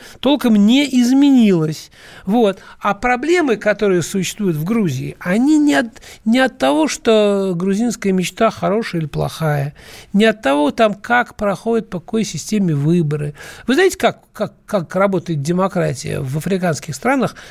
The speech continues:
которые находятся под сильным влиянием европейских, э, демократов, которые обязательно хотят демократию? Собираются вожди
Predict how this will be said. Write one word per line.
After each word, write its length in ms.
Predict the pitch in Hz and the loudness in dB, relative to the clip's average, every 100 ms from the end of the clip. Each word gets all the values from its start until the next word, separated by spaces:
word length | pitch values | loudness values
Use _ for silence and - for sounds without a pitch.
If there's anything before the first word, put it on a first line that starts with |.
| - | -10
которые 340 | 151 202 190 | -6 0 2
находятся 500 | 170 - 214 202 175 | 0 0 0 0 -2
под 220 | - 131 | -6 -4
сильным 280 | - 190 165 | 0 2 2
влиянием 480 | 151 165 185 175 156 - - | 2 2 2 2 -2 -6 -12
европейских, 1000 | 156 170 185 180 165 247 226 - 208 151 - - - - | 0 2 4 2 0 0 -2 -2 -6 -8 -12 -20 -12 -2
э, 200 | 175 151 | 0 2
демократов, 800 | 175 190 180 208 247 - 151 - | 2 2 0 0 0 -2 -8 -10
которые 340 | 165 196 208 | -8 -6 -4
обязательно 580 | 196 156 156 240 233 170 | -2 -2 0 0 0 -8
хотят 320 | 170 190 170 | -6 -4 -2
демократию? 720 | 175 180 170 180 127 - 127 - - - - - - | 0 0 0 -2 -4 -8 -20 -20 -20 -20 -20 -20 -18
Собираются 880 | - - 170 202 339 370 - 311 294 | -8 -2 2 4 2 0 -4 -6 -6
вожди 720 | 185 160 175 156 143 151 147 | -2 2 2 2 2 2 0